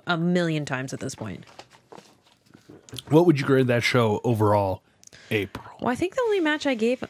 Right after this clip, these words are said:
Speaker 1: or, well, I guess I'm gonna have to do, like, an A minus, minus, or a B plus plus. 'Cause I did give, like, a few Bs, and I gave one C,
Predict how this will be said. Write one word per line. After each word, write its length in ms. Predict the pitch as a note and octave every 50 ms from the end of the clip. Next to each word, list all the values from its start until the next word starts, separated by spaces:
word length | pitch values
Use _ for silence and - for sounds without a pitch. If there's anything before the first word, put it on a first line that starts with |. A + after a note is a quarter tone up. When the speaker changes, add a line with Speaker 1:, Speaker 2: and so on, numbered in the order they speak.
| _ _ -
Speaker 1:
or, 320 | - - - F#3 F3 E3+ - _ - _ - - - - -
well, 600 | G3 G3+ G#3 A3 A3 A3+ A3+ A3+ A3 A3 A3 G#3+ G#3 _ _ _ _ _ _ - - -
I 120 | G3+ A3
guess 200 | A3+ C4+ C4+ -
I'm 100 | F4 E4+
gonna 140 | D#4+ C#4+ C4 A3+
have 140 | A3 G#3
to 60 | - F#3+
do, 180 | F3 F#3+ F#3+ F#3
like, 160 | F3 E3 -
an 60 | -
A 160 | - E3 E3 E3
minus, 400 | E3 E3 D#3+ D#3 D#3 D3+ - -
minus, 280 | D#3 D#3 D3+ D3 - D3
or 80 | C#3
a 20 | C#3
B 160 | C#3 C#3+ C3+
plus 300 | C3 - C#3 C3+ C3 -
plus. 480 | - - C3+ C3 - - - - - - _ - - _ _ -
'Cause 100 | - F#3
I 60 | F3+ F3+
did 200 | E3+ G#3 G#3+ G3+
give, 200 | A3 G#3 F3+ E3+
like, 220 | E3+ D3+ C#3+ - -
a 40 |
few 520 | - - - D#3+ D3+ D3 D3 C3+ C3+ C#3 C3+ _ _ _ - _ _ _ _ _ _ _ - D3 C3 - - - - - - - - - _ _ _ _ _ - -
Bs, 840 | D#3 D3+ - G#3+ A3+ A3 D#3+ C3+ G#2 G2+ - F#3+ - - - - _ -
and 140 | F#3+ F#3+ F#3+
I 20 |
gave 160 | F3 F3 E3+ E3+
one 180 | E3 D#3+ D#3
C, 360 | D3+ - - G#3 C4+ E4+ F#4+